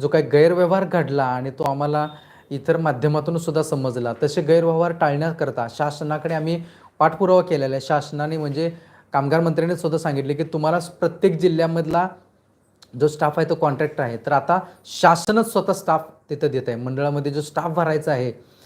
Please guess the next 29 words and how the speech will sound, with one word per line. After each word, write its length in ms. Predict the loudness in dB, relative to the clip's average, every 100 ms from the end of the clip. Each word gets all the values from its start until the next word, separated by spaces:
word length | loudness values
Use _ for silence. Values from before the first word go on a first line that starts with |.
| -20 _ -2
जे 60 |
अकाउंट 280 | 0 2 2
डिपार्टमेंटला 520 | 2 0 -2 -4 -2
असू 180 | -4 -2
दे 120 | -2
किंवा 260 | -4 -4 -4
अन्य 220 | -4 -4
डिपार्टमेंटला 580 | -4 -2 -2 -2 -4 -4
असू 180 | -6 -6
देत, 160 | -6 -6 -12 -20 _ -4
ते 100 | -4
स्टाफ 400 | 2 2 2 0
जे 100 | 0
भरणा 380 | 0 0 -2
करणार 340 | -2 -4 -4 -4
आहे 100 | -4
ते 220 | -4 2
लवकरात 420 | 2 2 2 2 2
लवकर 300 | -2 0 -4
स्टाफ 240 | 0 -2
भरणार 380 | -2 -4 -4 -4
आहे. 120 | -6
त्यांचीसुद्धा 640 | -4 -4 -4 -10 -8 -2 2
बैठक 340 | 2 4 2 0 -14 -20 _ -2
शासकीय 360 | 0 0 0 0
स्तरावरती 520 | 2 4 4 2 -4
चालू 320 | -2 -2 0
आहे. 220 | -2 -4
त्यांचीसुद्धा, 680 | -4 -6 -6 -6 -4 0 -2